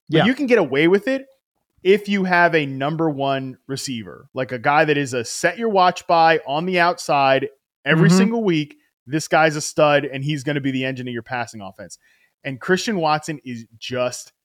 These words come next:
Speaker 1: not that player. I don't, I don't think he's a bad receiver. I think obviously he's had some bad moments this year, some plays he definitely wants back. But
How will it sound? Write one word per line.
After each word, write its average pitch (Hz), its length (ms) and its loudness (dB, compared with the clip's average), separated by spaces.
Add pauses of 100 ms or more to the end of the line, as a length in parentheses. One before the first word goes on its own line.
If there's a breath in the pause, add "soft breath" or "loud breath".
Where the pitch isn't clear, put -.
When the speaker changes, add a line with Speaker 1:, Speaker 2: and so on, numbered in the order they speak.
(140)
Speaker 1:
not 113 380 -8 (300)
that 107 360 -8 (360)
player. 101 420 -8 (280 soft breath)
I 143 100 0
don't, 190 220 2
I 160 80 0
don't 196 140 4
think 208 140 0
he's 165 120 -2
a 135 60 -6
bad 143 320 0
receiver. 220 680 -6
I 143 140 -2
think 139 180 -6
obviously 135 340 -4
he's 123 120 -10
had 127 180 -4
some 120 120 -12
bad 113 280 -4
moments 135 340 -10
this 196 200 -10
year, 214 160 -6
some 151 200 -10
plays 123 280 -8
he 123 60 -12
definitely 120 340 -8
wants 113 300 -12
back. 143 360 -4
But 170 180 2